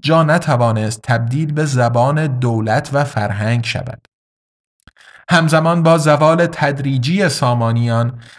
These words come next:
جمعیت‌های مختلطتری از گروه‌های قومی، زبانی، مذهبی و فرهنگی وارد شهرها شدند.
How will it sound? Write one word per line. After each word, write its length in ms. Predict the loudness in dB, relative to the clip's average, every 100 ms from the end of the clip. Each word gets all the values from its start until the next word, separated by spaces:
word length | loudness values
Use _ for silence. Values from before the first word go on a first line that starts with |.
| _ -2
جمعیت‌های 960 | 0 0 0 0 0 0 0 0 2
مختلطتری 960 | 0 0 -2 -2 -2 -2 -2 -2 -2 0
از 200 | -2 -2
گروه‌های 760 | -2 0 -2 0 0 0 -2 -4
قومی، 840 | -4 -2 0 0 0 -2 -2 -8 _ -4
زبانی، 1000 | 0 2 2 2 2 0 0 -2 -4 -10 -4
مذهبی 720 | 2 2 2 0 -2 -2 0
و 140 | 0 2
فرهنگی 600 | 2 2 0 0 -2 0
وارد 480 | 2 2 0 -2
شهرها 640 | -2 -2 -2 -2 -4 -4 -4
شدند. 500 | -4 -8 -10 -12